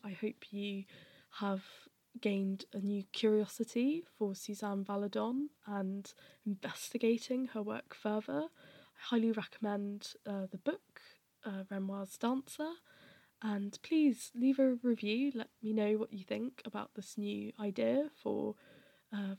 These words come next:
a, a sort of mini podcast episode every month. I hope you enjoyed it. You can follow us on Twitter at, uh, museum underscore of underscore femme with a capital F, F E M,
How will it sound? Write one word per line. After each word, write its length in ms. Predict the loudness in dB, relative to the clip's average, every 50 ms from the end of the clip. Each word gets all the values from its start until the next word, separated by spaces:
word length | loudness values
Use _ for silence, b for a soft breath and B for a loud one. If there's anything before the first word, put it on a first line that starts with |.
| -10 -10 -10
a, 100 | -10 -10 -8 -8
a 40 | -8
sort 200 | -6 -6 -4 -2
of 80 | 0 2
mini 280 | 4 4 4 4 2
podcast 560 | -2 -4 -10 -16 _ -4 -4 -4 -4 -4 -4 -6
episode 680 | -6 -6 -8 -6 -2 0 2 2 2 0 -2 -4 -8 -10
every 220 | -10 -4 -2 0
month. 520 | 2 2 2 2 0 -2 _ -18 -20 -20 B B B B B B B B B B _
I 60 | -12
hope 340 | -2 2 2 2 2 2 2
you 80 | 2 2
enjoyed 400 | 2 2 0 0 0 0 2 2
it. 220 | 2 2 0 -2 -6 _ _ _
You 140 | -6 -6 -6
can 420 | -4 -4 -2 -2 0 -2 -4 -6 -8 _
follow 280 | 0 2 2 2 2
us 320 | 2 -2 -4 -8 -10 -10 -6
on 220 | -4 -4 -4 -4 2
Twitter 380 | 6 6 6 6 4 0 -6 -6 -8 B B B B B B B B B _ -6
at, 420 | -4 -4 -4 -6 _ -12 -12 -12 -12 -16 _ _ _
uh, 240 | -4 -4 -2 -2 -2 0
museum 480 | 0 0 2 4 6 8 8 8 8 6
underscore 800 | 2 -2 -4 -4 -6 -8 -2 0 2 2 4 2 2 0 -4 -6 b b b b b b _
of 300 | 4 4 4 4 0 -4 -6
underscore 600 | -6 -4 -4 -6 -6 -4 -2 -2 0 -2 -4 -6
femme 480 | -4 4 6 8 8 10 8 8 6 4
with 120 | 0 -4 -6
a 40 | -6
capital 440 | -8 -8 -10 -10 -8 -6 -6 -4 0
F, 440 | 2 2 2 0 -2 -10 -16 -16 -12 -10
F 220 | -10 -10 -10 -10 -6
E 200 | -6 -6 -4 0
M, 380 | 2 2 4 4 4 4 4 2